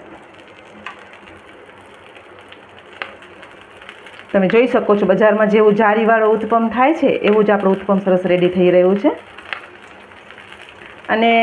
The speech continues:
મેં તમને કીધું કે ફ્લેવરમાં તમને જે ગમતું હોય તમે કરી શકો છો.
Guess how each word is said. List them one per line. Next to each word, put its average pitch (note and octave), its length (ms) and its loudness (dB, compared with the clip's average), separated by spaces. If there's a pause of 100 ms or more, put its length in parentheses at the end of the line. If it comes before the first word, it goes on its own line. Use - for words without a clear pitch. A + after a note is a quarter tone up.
(720)
મેં A3 140 -4
તમને A#3 180 0
કીધું C4 240 2
કે A3 100 0
ફ્લેવરમાં A#3 540 2
તમને A3+ 240 2
જે A3+ 120 0
ગમતું B3+ 400 2
હોય G#3+ 160 2
તમે G3+ 240 0
કરી C4 220 2
શકો F#3+ 320 0
છો. A3 220 -4